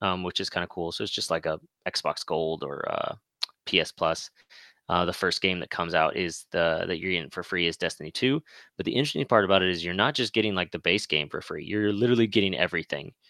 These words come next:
uh, even the newest expansion stuff. Um, even though Bungie did announce that Destiny two is going free to play up through year one, um, but with this, you get all the year two stuff for free as well, which is kinda cool.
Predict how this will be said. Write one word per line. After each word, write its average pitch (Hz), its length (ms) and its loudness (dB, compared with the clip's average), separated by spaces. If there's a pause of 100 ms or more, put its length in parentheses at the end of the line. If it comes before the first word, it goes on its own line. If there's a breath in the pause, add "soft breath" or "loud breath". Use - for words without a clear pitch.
(300 soft breath)
uh, 87 200 0
even 107 280 2
the 95 80 2
newest 92 380 0
expansion - 560 -2
stuff. - 460 -6
Um, 82 300 -4
even 101 240 2
though 92 200 2 (840)
Bungie 104 300 6
did 101 120 4
announce 92 340 2
that - 140 -2
Destiny 90 320 0
two 92 180 -2
is 85 100 -2
going 90 200 -4
free 98 220 -2
to 92 60 -4
play 90 440 2 (160)
up 95 160 2
through 90 180 -4
year 87 260 -2
one, 110 340 0 (560 soft breath)
um, 85 420 0
but - 180 0
with 85 140 -4
this, 107 220 4
you 95 80 -4
get 95 140 4
all 82 140 6
the 82 100 0
year 82 140 -4
two - 180 0
stuff - 240 -4
for - 140 -10
free - 200 -10
as - 100 -12
well, - 160 -6
which - 140 -12
is - 80 -14
kinda - 200 -8
cool. 85 260 -6